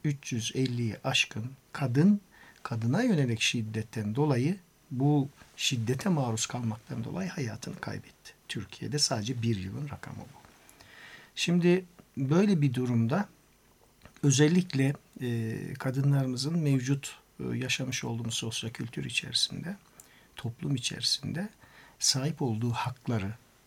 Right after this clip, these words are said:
nereye nasıl başvuracağını, buna ilişkin yasal düzenlemeleri bilmesi gerekiyor. Aslına baktığımızda, e, özellikle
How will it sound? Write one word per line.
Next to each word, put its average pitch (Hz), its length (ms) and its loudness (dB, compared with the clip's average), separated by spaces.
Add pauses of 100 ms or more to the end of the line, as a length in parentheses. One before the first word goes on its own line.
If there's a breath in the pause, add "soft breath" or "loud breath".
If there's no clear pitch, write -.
(180)
nereye 135 460 4
nasıl 120 320 0
başvuracağını, - 840 -6 (640 loud breath)
buna 147 220 4
ilişkin 139 460 2
yasal 123 440 0
düzenlemeleri 110 840 0 (340)
bilmesi 117 480 2
gerekiyor. - 560 -10 (600 loud breath)
Aslına 156 460 2
baktığımızda, 151 920 4 (760)
e, 139 40 -4 (960)
özellikle 139 680 2